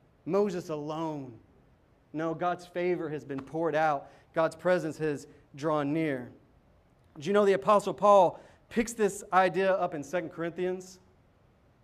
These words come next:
I know sometimes y'all think, "Well, you know, all of Scripture points to Jesus," and you think Michael's just kinda doing some gymnastics to make the Scripture point to Jesus. This is the Apostle Paul. I didn't even have to do this. I'm just reading the Apostle Paul.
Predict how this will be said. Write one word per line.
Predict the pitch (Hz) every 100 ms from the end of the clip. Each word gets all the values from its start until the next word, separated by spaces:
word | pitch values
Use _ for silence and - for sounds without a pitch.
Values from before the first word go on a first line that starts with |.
| _ _ _ _ _ _ _ _ _ 170
I |
know | 202
sometimes | 208 220 226 220 185
y'all | 196
think, | 196 214 175
"Well, | 185 - - -
you | 254
know, |
all | 185 208 262
of | 180
Scripture | - 240 214
points | 202 208 202
to | 165
Jesus," | 170 226 185 151
and | 170
you | 165
think | 170 180
Michael's | 170 190 185
just | 160 170
kinda | 180 151 139 139 - _
doing | 151 190 175
some | 165 160 - _ -
gymnastics | 151 180 175 185 185 156 -
to | -
make | 165 180 196 196 - -
the | 160
Scripture | - 196 -
point | - 180 175
to | 147
Jesus. | 135 202 143 113
This | 208
is |
the | 320
Apostle | - 165 170 139
Paul. | 170 247
I | 180 220
didn't | 208
even | 180
have | 185
to | 165
do | 143 240
this. | 220 147
I'm | 190
just | 233 165
reading | 185 214 220
the | 196
Apostle | 196 220 226 226
Paul. | 240 285 220 -